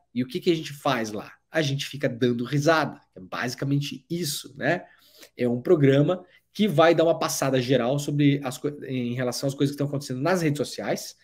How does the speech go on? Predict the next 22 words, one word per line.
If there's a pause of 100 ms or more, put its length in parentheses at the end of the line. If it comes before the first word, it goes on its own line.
(440)
vai
mostrar
os
principais
memes
dos
dias
e
tal, (180)
mas
claro,
né,
gente,
é
um
programa
de
meme
do
I
C
L,